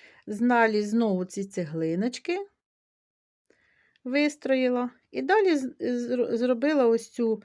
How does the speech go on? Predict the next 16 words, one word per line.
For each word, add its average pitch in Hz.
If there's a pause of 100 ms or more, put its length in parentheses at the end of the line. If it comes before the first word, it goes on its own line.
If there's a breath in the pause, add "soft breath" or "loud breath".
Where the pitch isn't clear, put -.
(360 loud breath)
знову 208
ж 196
таки, 196
мережку, 311
це, 294
бачите, 254
вона 220
співпала 202
в 196
мене 196
з -
цією 190 (420 soft breath)
останньою, 185
е, 190 (480 soft breath)
чи -
передостанньою, 190